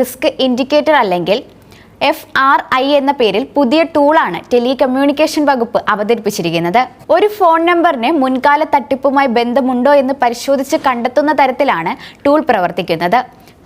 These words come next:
തുടർന്ന് തട്ടിപ്പിന്റെ വ്യാപ്തി അനുസരിച്ച് ആ ഫോൺ നമ്പറിന്റെ മീഡിയം ഹൈ അല്ലെങ്കിൽ വെരി ഹൈ റിസ്ക് എന്ന് ടൂൾ അടയാളപ്പെടുത്തുകയും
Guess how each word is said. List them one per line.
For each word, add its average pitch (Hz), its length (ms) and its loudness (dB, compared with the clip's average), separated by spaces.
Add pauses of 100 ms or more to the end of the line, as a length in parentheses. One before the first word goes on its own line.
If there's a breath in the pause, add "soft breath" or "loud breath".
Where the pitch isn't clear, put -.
(120)
തുടർന്ന് 392 420 2
തട്ടിപ്പിന്റെ 330 540 0
വ്യാപ്തി 262 440 0
അനുസരിച്ച് 285 500 -2 (180)
ആ 240 40 4 (100)
ഫോൺ 262 280 2
നമ്പറിന്റെ 277 400 2 (120)
മീഡിയം 220 380 0 (300 loud breath)
ഹൈ 302 140 2 (220)
അല്ലെങ്കിൽ 285 360 2 (140)
വെരി 247 320 4
ഹൈ 269 160 2 (160)
റിസ്ക് 302 280 -2
എന്ന് 269 140 -2 (140)
ടൂൾ 269 160 2 (160)
അടയാളപ്പെടുത്തുകയും 254 880 2